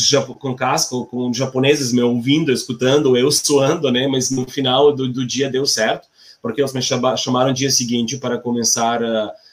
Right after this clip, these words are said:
para começar o trabalho. Então, assim, era essa mini trajetória. Depois, eu dentro, eu conheci no escritório outros japoneses, com os quais até hoje, por exemplo, um, um dos chefes, cada obra,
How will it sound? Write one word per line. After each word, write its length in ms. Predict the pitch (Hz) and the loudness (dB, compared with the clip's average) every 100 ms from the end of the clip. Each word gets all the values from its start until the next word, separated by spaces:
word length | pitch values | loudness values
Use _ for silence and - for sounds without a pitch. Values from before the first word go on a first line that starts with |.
| - | -10
para 160 | 113 113 | -6 -2
começar 420 | 117 110 - 113 | -2 0 0 -2
o 80 | 110 | -2
trabalho. 400 | 120 101 87 82 _ - - - | -4 -6 -8 -12 _ -20 -20 -8
Então, 400 | 113 110 139 143 | -6 0 2 4
assim, 280 | 139 - 170 | 4 4 4
era 160 | 156 160 | 6 6
essa 240 | 135 165 | 4 4
mini 320 | 156 160 170 | 4 4 4
trajetória. 640 | 156 139 131 131 135 143 160 | 0 -2 -4 -4 0 2 2
Depois, 440 | 147 139 143 - | 2 0 0 2
eu 120 | 143 | -2
dentro, 440 | 135 127 139 151 139 | 0 0 0 -4 -10
eu 60 | |
conheci 340 | 135 127 113 127 | -6 -6 -4 -4
no 80 | |
escritório 480 | 123 123 - 131 123 | -6 -8 -6 -2 2
outros 440 | 127 175 226 180 139 | 4 4 2 -4 -4
japoneses, 920 | 147 135 127 120 120 135 - - - - - - | -6 -6 -4 -4 -4 -4 -4 -6 -12 -20 -20 -8
com 100 | 135 | -6
os 100 | - | -2
quais 320 | 139 143 - | 2 2 2
até 220 | - 165 | 0 6
hoje, 380 | 151 151 190 135 | 8 8 6 0
por 140 | 131 | -4
exemplo, 400 | 127 120 139 131 | -4 -2 -2 -2
um, 300 | 135 139 143 | -2 -2 0
um 40 | 165 | 0
dos 160 | 147 - | 0 -2
chefes, 760 | 131 131 160 123 147 - - | 0 0 -2 -4 -4 -6 -6
cada 300 | 123 131 131 | -6 -4 0
obra, 580 | 127 127 143 139 131 - | 2 4 4 2 -2 -2